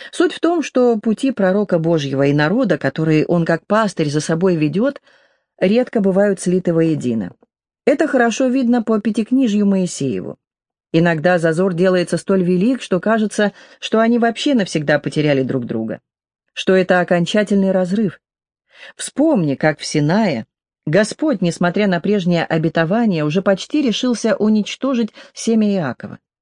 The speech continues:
а от Моисея произвести другой великий народ. Эта вставка должна была стать ещё одним узким горлышком, но теперь уже не для пророка, а для семени Иакова –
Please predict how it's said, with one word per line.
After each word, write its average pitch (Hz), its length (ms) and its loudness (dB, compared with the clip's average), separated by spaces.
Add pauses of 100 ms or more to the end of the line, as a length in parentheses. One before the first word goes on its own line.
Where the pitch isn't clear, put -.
(360)
а 180 160 4
от 185 140 0
Моисея 185 640 0
произвести 139 580 -2
другой 220 400 0
великий 135 400 -2
народ. 131 380 -2 (760)
Эта 165 220 0
вставка 180 400 0
должна 165 440 2
была 170 220 0
стать 185 380 0
ещё 170 320 0
одним 156 340 0 (160)
узким 170 400 0
горлышком, 160 640 2 (280)
но 220 200 2
теперь 240 400 0
уже 233 160 0
не 220 240 2
для 196 160 0
пророка, 165 640 -2 (240)
а 185 160 2
для 190 160 2
семени 196 600 0
Иакова – 143 580 -2